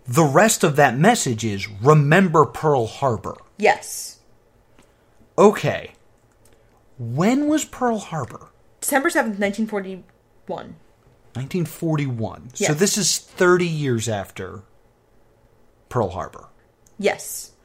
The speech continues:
Speaker 1: Okay, so this is like someone making a nine eleven joke in ten years.
Speaker 2: Yes.
Speaker 1: Okay. That's already a little uncomfortable to think of it that way.
Speaker 2: Yes.
Speaker 1: What do you think this meant?
Speaker 2: I,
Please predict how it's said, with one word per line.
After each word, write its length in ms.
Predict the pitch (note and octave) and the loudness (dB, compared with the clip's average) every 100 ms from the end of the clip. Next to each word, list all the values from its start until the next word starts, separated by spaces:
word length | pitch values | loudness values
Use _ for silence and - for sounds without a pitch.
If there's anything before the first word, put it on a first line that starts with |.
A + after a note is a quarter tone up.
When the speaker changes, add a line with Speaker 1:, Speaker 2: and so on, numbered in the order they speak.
| _ _ _ | _ _ _
Speaker 1:
Okay, 460 | C#3 D3 D3 F#2+ - | 0 0 0 -6 -10
so 460 | - - F3+ D#3+ D3+ | -6 0 6 8 6
this 280 | C#3+ G3 A#3 | 4 2 2
is 160 | G#3+ | -2
like 420 | F#3+ F3+ E3+ D#3+ - _ _ _ _ | 2 4 4 0 -14 _ _ _ _
someone 680 | - - - D3+ D#3+ D#3 D3 | -6 0 4 6 6 4 4
making 360 | C3+ B2 B2 | 0 0 -2
a 60 | A2+ | -2
nine 240 | G#2+ A2 | -2 -4
eleven 400 | G2+ A#2 A2+ G#2 | -2 -2 -2 -4
joke 360 | G#2 F#2 F2+ - - | -6 -8 -10 -16 -14
in 160 | G2+ G2 | -12 -12
ten 300 | - G2 F2 | -12 -12 -12
years. 540 | E2+ - - - - _ _ | -16 -16 -14 -14 -16 _ _
Speaker 2:
Yes. 720 | G#3 F#3+ G3+ - - - - - _ _ | -12 -2 0 0 -8 -16 -18 -20 _ _
Speaker 1:
Okay. 460 | B2 C3+ - - - _ _ _ _ _ _ _ _ | -4 -4 -6 -10 -12 _ _ _ _ _ _ _ _
That's 380 | - C3+ D#3 - - - | 4 4 4 -2 -6 6
already 420 | D#3+ D#3+ D#3 C#3+ | 8 10 8 6
a 60 | C3+ | 4
little 280 | B2+ A#2 G#2+ | 2 2 0
uncomfortable 540 | G#2 G2+ - - F2 | -2 -8 -12 -12 -12
to 60 | E2 | -12
think 200 | - F2+ | -14 -14
of 100 | E2+ | -14
it 100 | F2 | -16
that 200 | E2+ - | -14 -14
way. 220 | D#2+ - _ _ _ _ | -16 -20 _ _ _ _
Speaker 2:
Yes. 520 | F#3 G3+ - - - A#2+ B2 | -4 -2 -2 -6 -8 -4 6
Speaker 1:
What 160 | F3 | 8
do 60 | A#3 | 8
you 120 | E4 C#4+ | 4 -2
think 320 | - B3 - | -2 -2 0
this 260 | E3 D#3+ | -2 -2
meant? 420 | B2 A2+ - - - _ _ _ _ _ _ _ _ _ _ _ _ _ _ _ _ - | -4 -6 -8 -14 -16 _ _ _ _ _ _ _ _ _ _ _ _ _ _ _ _ -18
Speaker 2:
I, 120 | - | -18